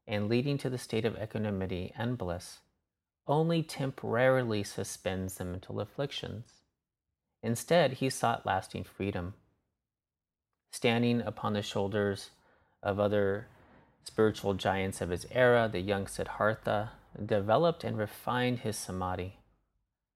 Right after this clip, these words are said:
But then he purposefully applied this stable, clear, and highly focused instrument to an experiential investigation. By closely inspecting his own mind, his body, and the relationship between mind and body and environment,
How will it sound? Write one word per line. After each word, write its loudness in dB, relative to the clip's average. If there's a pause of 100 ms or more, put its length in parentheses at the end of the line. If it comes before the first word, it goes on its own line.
(160)
But 0
then 0
he -4
purposefully -2
applied 0
this -4
stable, -2 (640)
clear, 0
and -8
highly -2
focused -2
instrument -6
to -2 (420)
an 0
experiential -2
investigation. -4 (1400)
By 10
closely 2
inspecting -2
his -2
own 0
mind, 0
his -6
body, 2
and -4
the -2
relationship -2
between -4
mind 0
and -4
body 0
and -6
environment, -4